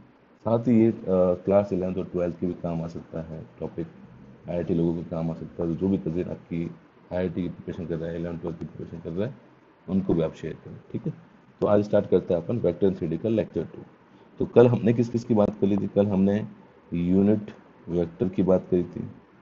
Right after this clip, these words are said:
फिर हमने डीआर and डीसी निकाले थे, ठीक है, फिर हमने parallel vector की बात करी थी और हमने vector की डेफिनेशंस के बारे में पढ़ा था, ठीक है।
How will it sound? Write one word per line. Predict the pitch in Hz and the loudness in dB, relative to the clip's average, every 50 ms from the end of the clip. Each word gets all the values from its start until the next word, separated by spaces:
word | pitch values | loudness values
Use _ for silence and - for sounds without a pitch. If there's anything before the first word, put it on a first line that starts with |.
| - - - - - - - - - - - | -20 -20 -20 -20 -20 -20 -20 -20 -16 -6 -4
फिर | 90 87 | -4 -2
हमने | 92 90 90 90 92 92 92 92 - - - - - - - - - - | -2 0 0 2 2 2 2 0 -2 -4 -12 -18 -20 -20 -20 -18 -10 -8
डीआर | 82 80 80 90 90 92 95 98 101 | -6 0 2 4 6 6 6 6 6
and | 98 92 90 82 | 4 2 2 2
डीसी | 85 85 85 - - | 0 0 0 0 0
निकाले | 95 92 85 85 87 87 85 82 | 0 0 2 0 0 0 0 -4
थे, | - - - 101 - - - _ - - - - - - - - - - - - - - | -8 -12 -14 -14 -14 -18 -20 _ -20 -20 -20 -20 -20 -20 -20 -20 -20 -20 -20 -20 -10 -10
ठीक | 113 - - | -8 -6 -6
है, | 127 117 - - - - - - - | -6 -6 -8 -14 -20 -20 -20 -12 0
फिर | - 95 92 | 2 4 6
हमने | 92 92 92 95 | 6 6 6 4
parallel | 92 - 90 90 90 92 98 95 | 4 6 6 6 8 8 6 6
vector | 87 92 87 85 - 98 87 | 4 2 0 -2 -2 -2 0
की | 92 98 | 0 0
बात | 85 87 87 85 - - | 0 0 -2 -2 -2 -6
करी | 82 78 | -6 -6
थी | 76 - - - - - - - - - - - - - - - - - - - - - - - | -6 -10 -14 -16 -16 -16 -20 -20 -20 -20 -20 -20 -20 -20 -20 -20 -20 -20 -20 -20 -18 -8 -4 0
और | 92 | 2
हमने | 95 95 98 101 | 2 4 4 4
vector | 92 90 87 - - 101 92 | 4 4 2 2 2 0 2
की | 92 - | 2 0
डेफिनेशंस | 95 87 87 82 - 87 87 - - 92 - - - - | 0 0 0 0 0 -4 -4 -4 -4 -8 -8 -8 -12 -10
के | - | -6
बारे | 80 82 80 76 76 | -2 -2 -2 -2 -2
में | 73 | -4
पढ़ा | - - 80 - | -8 -8 -10 -8
था, | - 80 | -10 -12
ठीक | - - 117 - - | -8 -8 -10 -6 -6
है। | 175 | -10